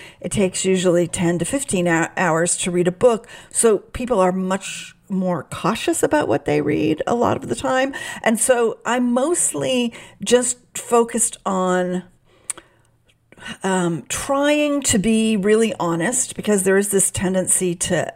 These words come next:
um, to include things sort of automatically or to exclude things because they've been written up a lot. Like, sometimes a book is on a lot of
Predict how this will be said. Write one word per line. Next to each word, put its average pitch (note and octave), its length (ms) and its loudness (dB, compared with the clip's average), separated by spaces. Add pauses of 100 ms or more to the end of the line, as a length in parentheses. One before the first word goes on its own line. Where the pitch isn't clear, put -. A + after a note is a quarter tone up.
um, D#3+ 320 -2 (480)
to A3 180 2
include F#3+ 480 2
things F3 300 -2
sort F3+ 180 0
of F3 160 -8
automatically F3+ 840 0
or G#3 240 4
to - 240 -4
exclude G3+ 580 0
things F3+ 320 -4
because F3+ 480 0 (480)
they've F#3+ 200 4
been F#3+ 160 0
written A3 280 2
up C4+ 160 -4
a - 40 0
lot. - 280 -4
Like, F#3+ 160 -2
sometimes B3 560 -2
a A3 40 -4
book A#3 220 0
is F#3+ 100 2
on G3 140 0
a G3 80 0
lot F#3+ 260 2
of G3+ 400 -6